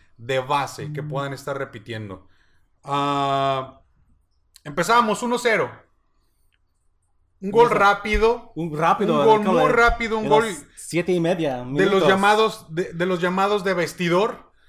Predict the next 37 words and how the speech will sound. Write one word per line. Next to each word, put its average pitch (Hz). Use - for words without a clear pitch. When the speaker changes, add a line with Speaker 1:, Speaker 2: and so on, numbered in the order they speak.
Speaker 1:
donde 180
en 185
una 247
pelota 214
cruzada, 214
Taintor 214
llega 196
por 180
atrás, 196
remata 220
y 165
mete 196
el 175
primer 147
gol. 101
Speaker 2:
Sí. 117
Speaker 1:
Fue 240
un 269
golazo, 147
fue 240
un -
Speaker 2:
Un 214
Speaker 1:
golazo, 208
Speaker 2:
golazo. 165
<laughs> 196
Speaker 1:
fue 214
una 233
muy 240
buena 233
jugada 202
donde, 170
como 170
repetimos, 196
Taintor 208
vuelve 196
a -
anotar. 175